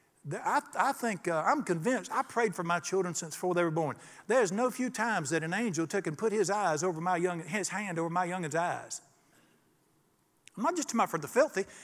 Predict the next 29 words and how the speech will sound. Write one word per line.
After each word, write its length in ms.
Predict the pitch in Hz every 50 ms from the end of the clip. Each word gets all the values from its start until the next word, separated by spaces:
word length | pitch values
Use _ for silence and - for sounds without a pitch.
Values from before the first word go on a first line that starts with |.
| - - -
I 60 | 208
think 220 | - 330 330 -
when 100 | 196 175
some 340 | - - - 262 247 185 156
dumb 280 | 147 208 262 240 190 151
goober 340 | 131 202 262 285 202 165
that 140 | 160 165 160
I'd 180 | 185 208 208 180
want 180 | 196 196 185
coming 220 | 190 196 208 196 175
home 120 | 196 214
with 80 | 208 196
my 160 | 214 226 226
girls, 280 | 190 226 262 254 202 156
I 80 | 196
think 200 | 240 285 262 180
he 100 | 202 196
just 160 | 170 196 185
covered 240 | - 190 226 190 165
her 60 | 180
eyes 100 | 190 208
and 80 | 185 151
said, 100 | - 151
"Don't 100 | 160 170
even 140 | 185 190 165
look 80 | 143
over 160 | 135 135 131 131
there." 180 | 123 - -
<laughs> 80 | -